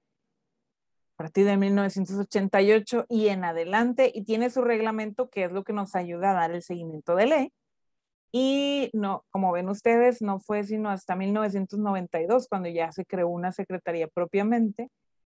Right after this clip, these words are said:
y hasta el año dos mil, donde terminó ya con el nombre de la secretaría que tenemos al día de hoy, que es la Secretaría del Medio Ambiente y Recursos Naturales, mayormente conocida por su abreviatura como semarnat, ¿sí?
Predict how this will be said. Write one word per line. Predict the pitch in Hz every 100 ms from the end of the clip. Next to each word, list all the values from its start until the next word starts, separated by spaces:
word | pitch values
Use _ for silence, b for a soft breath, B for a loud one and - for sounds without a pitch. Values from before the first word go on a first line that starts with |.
| _
y | 233 254 262
hasta | 202 196 190
el |
año | 185 185
dos | 190 170
mil, | 185 185
donde | 185 185 180 180 -
terminó | 175 170 170 170 170
ya | 175 175
con | 185 175
el | 165
nombre | 160 175
de | 170
la | 165
secretaría | 160 _ 156 - 147 151
que | 156
tenemos | - 135 - -
al | 147 143
día | 147 151
de | 180
hoy, | 190 196
que | - 147 135 139
es | - _ _ -
la |
Secretaría | 160 170 165 156 151
del | 165
Medio | 160
Ambiente | 170 175 170
y |
Recursos | 170 160 - _
Naturales, | 156 160 240 302 302 311 _ _ _ _ _ _
mayormente | 247 277 277 254 240 240 240
conocida | 254 240 214 208 214
por | 208 208
su | 196
abreviatura | 190 180 175 170 214 214
como | 202 226 240 277 269 _ _ _
semarnat, | 185 160 127 156 - _ _ _ _ _ _ _ -
¿sí? | 175